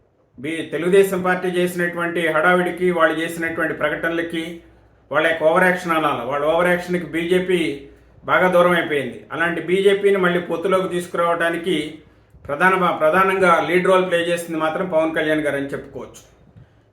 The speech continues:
ఏదేమై-, ఏదేమైనప్పటికీ చంద్రబాబు నాయుడు గారితో, పవన్ కళ్యాణ్ గారితో, అమిత్ షా గారు, నడ్డా గారు కూర్చొని చేసినటువంటి చర్చల్లో, ఆ,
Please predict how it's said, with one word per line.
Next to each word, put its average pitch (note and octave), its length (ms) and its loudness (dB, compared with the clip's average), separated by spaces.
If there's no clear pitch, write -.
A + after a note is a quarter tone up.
ఏదేమై-, F#3+ 360 4
ఏదేమైనప్పటికీ F#3 1300 0
చంద్రబాబు F#3 300 4
నాయుడు F3+ 240 2
గారితో, F3 320 0
పవన్ F3 280 0
కళ్యాణ్ F3 340 0
గారితో, E3 260 -4
అమిత్ E3+ 260 -4
షా E3+ 100 0
గారు, E3 220 0
నడ్డా D#3 280 0
గారు D#3+ 220 2
కూర్చొని D#3+ 400 -6
చేసినటువంటి D#3 640 -4
చర్చల్లో, E3+ 600 0
ఆ, C#3+ 360 2